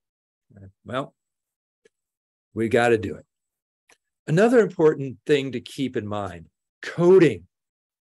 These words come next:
What you've been doing so much in other computer science courses, or even on your own for fun, and good for you.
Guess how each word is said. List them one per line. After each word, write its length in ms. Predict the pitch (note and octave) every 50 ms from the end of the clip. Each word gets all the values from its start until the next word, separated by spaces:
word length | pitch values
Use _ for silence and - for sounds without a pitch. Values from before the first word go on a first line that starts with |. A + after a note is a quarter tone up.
| _ _ _ _ _ _ _ _
What 280 | - C3+ D3 D3 - -
you've 120 | D#3 C#3
been 280 | C3+ D3 C3+ C3 A#2+ G2+
doing 580 | - C3 C#3+ D#3 E3+ E3+ E3+ D#3+ D#3 D3+ C#3+
so 400 | B2 - - - - - D#3+ D3+
much 340 | C#3+ C#3 C#3+ D3 D3 - -
in 200 | C#3+ A#2+ B2 - _
other 320 | - C3+ D#3 D#3+ F3+ D#3+
computer 520 | - - D3 B2+ - - C3 B2 G#2+ A2+ G2+
science 420 | - - A#2+ A2 G#2 G2+ F#2+ -
courses, 500 | - - A#2+ G#2 G#2 G2+ - D3 C#3 B2+
or 160 | E3+ F3+ F3+
even 320 | F3+ G3+ A3 G#3 A3 G#3+ G#3+
on 140 | G#3+ G#3 G#3
your 140 | G3+ G3+
own 120 | G3+ G#3+ G#3
for 140 | G#3 F#3+ E3
fun, 300 | - - A3 A#3 F#3 B2+
and 140 | A2+ A2+
good 160 | G#2 D3 D3+ -
for 120 | - C3+
you. 300 | B2+ D3 E3+ - -